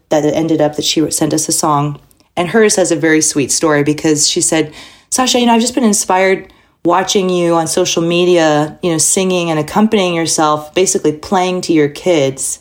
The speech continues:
I wanna write something that you can play and sing." So then skip ahead months later, and I have this song on my piano, and my youngest daughter comes in and she's like, "This is my favorite one." And I was like,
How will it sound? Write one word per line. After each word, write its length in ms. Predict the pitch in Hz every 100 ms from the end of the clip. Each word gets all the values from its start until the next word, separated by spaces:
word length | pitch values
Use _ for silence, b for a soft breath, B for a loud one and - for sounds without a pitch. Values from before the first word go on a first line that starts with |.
| b b b b b b
I 80 | 196
wanna 220 | 220 196
write 180 | 185 180
something 340 | 170 160 151
that 100 | 147
you 140 | 165
can 220 | 160 151 151
play 200 | 160 139
and 120 | 156
sing." 400 | 302 247 151 143 _ _ B B B B
So 140 | -
then 460 | 190 226 220 190 -
skip 300 | - 214 208
ahead 340 | 208 180 180
months 340 | 175 170 170 -
later, 500 | 156 151 151 156 151
and 100 | 170
I 60 | 160
have 220 | 165 165
this 140 | 180 -
song 280 | 180 165 160
on 100 | 160
my 100 | 151
piano, 580 | - 151 135 135 143 143 B B
and 100 | 160
my 80 | 165
youngest 400 | 170 165 165 160
daughter 280 | 160 147 156
comes 220 | 156 170
in 100 | 170
and 100 | 165
she's 180 | 190 -
like, 300 | 190 185 -
"This 160 | 247
is 100 | 320
my 120 | 247 190
favorite 300 | 165 160 165
one." 360 | 139 131 127 _ -
And 80 |
I 20 | 190
was 140 | 190
like, 260 | 196 190